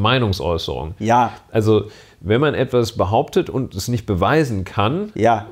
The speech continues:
Speaker 1: äh,
Speaker 2: es war,
Speaker 1: dann,
Speaker 2: es
Speaker 1: das
Speaker 2: war
Speaker 1: ist
Speaker 2: keine
Speaker 1: dieser Fall,
Speaker 2: Meinungs-,
Speaker 1: auf
Speaker 2: es
Speaker 1: den
Speaker 2: war
Speaker 1: du,
Speaker 2: kein, ja, es war keine,
Speaker 1: auf den du
Speaker 2: ja, das hätte ich
Speaker 1: abstellst,
Speaker 2: noch
Speaker 1: ne?
Speaker 2: ein-, ja,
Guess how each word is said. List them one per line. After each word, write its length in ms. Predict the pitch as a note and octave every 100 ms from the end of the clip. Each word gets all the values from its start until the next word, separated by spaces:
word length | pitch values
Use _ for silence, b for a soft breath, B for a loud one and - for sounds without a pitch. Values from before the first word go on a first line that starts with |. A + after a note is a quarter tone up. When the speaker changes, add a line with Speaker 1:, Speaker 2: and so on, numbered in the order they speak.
| -
Speaker 1:
äh, 40 |
Speaker 2:
es 200 | A2+ G2+
war, 220 | F#2+ C3 -
Speaker 1:
dann, 360 | A2 B2 B2+ -
Speaker 2:
es 80 | A2
Speaker 1:
das 100 | C3
Speaker 2:
war 80 | C3
Speaker 1:
ist 80 | -
Speaker 2:
keine 220 | D#3+ G2
Speaker 1:
dieser 120 | A2+
Fall, 180 | A2 G2
Speaker 2:
Meinungs-, 160 | G2 -
Speaker 1:
auf 120 | G#2
Speaker 2:
es 60 |
Speaker 1:
den 80 | A2
Speaker 2:
war 140 | B2 D3
Speaker 1:
du, 60 |
Speaker 2:
kein, 220 | E3+ C#3+ A#2
ja, 180 | A#2+ G#2+
es 120 | -
war 120 | B2
keine, 240 | A#2+ B2+ A2+
Speaker 1:
auf 100 | A2+
den 120 | G2+
du 60 | C3
Speaker 2:
ja, 80 |
das 120 | F2 A2+
hätte 100 | E2+
ich 60 | D#2
Speaker 1:
abstellst, 40 |
Speaker 2:
noch 100 | A#2+
Speaker 1:
ne? 100 | A2+
Speaker 2:
ein-, 200 | D#3 D#3 -
ja, 240 | A2 G#2+